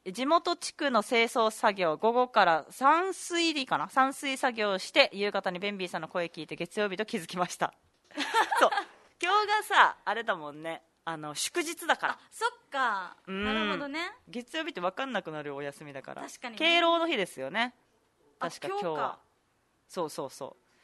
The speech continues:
Speaker 2: あ、木曜日は何の日？
Speaker 1: 木曜日、春分の日？秋分の日か。
Speaker 2: あ、
Speaker 1: 秋分の日だね。
Speaker 2: 秋の。あー。
Speaker 1: 秋のね。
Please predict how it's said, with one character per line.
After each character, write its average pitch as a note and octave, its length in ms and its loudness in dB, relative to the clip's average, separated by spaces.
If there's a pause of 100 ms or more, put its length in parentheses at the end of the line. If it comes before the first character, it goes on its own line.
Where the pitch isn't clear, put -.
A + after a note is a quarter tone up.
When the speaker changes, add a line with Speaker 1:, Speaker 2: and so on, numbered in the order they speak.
Speaker 2:
あ、 D4 80 -6
木 D#4+ 300 -6
曜 B4+ 200 -2
日 A#4+ 100 -8
は C5 180 -8 (260)
何 B3 220 -12
の B3+ 60 -14
日？ - 260 -18 (340)
Speaker 1:
木 E4+ 260 0
曜 B4+ 100 4
日、 - 140 -2 (880)
春 E4+ 440 -4
分 D#4+ 240 -2
の E4 80 0
日？ - 300 -8
秋 C#4 260 0
分 C#4+ 160 -6
の C#4+ 80 -2
日 C#4 60 -6
か。 C4+ 160 2
Speaker 2:
あ、 - 20 0
Speaker 1:
秋 C#4 300 0
分 C#4 120 -4
の C4+ 80 -2
日 B3 80 -6
だ - 80 -6
ね。 C#3+ 160 -12
Speaker 2:
秋 - 40 -14
の。 A#3+ 40 -6
あ B3+ 680 -4
ー。 - 20 -4
Speaker 1:
秋 F3 160 -12
の C3+ 140 -12
ね。 F#3 220 -8